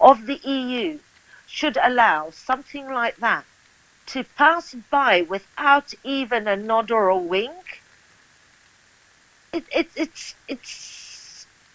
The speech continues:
absurd. It's reminiscent of, uh, what you'd expect in a dictatorship, not in a, a, in a democratic country, that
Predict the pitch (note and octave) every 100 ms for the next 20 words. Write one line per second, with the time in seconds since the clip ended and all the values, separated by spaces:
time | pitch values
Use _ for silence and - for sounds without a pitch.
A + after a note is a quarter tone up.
0 | _ - - - C#4 F4+ F#4+ F#3 - -
1 | - - - - - - E3 - - _
2 | - - B3 C#4+ D4+ C#4 C#4+ - B3 -
3 | A3+ A#3 A#3 A#3 A3+ A3 - - - -
4 | - - - - - A3+ A3 G#3 - B3
5 | - C4+ B3+ A3 A3+ - - - - C4
6 | - - A#3+ A3 G#3 G3 - - C#4 E4+
7 | - D#4+ - G3 E3 - A#3+ D4 - -
8 | B3 A3+ - - G#3 F3+ - D#3+ - G#3+
9 | G#3+ G#3+ G#3+ A#3 A3+ - B3 A3+ - A3
10 | G3 - - - - - - - - B3
11 | B3+ - A#3 G#3 G3+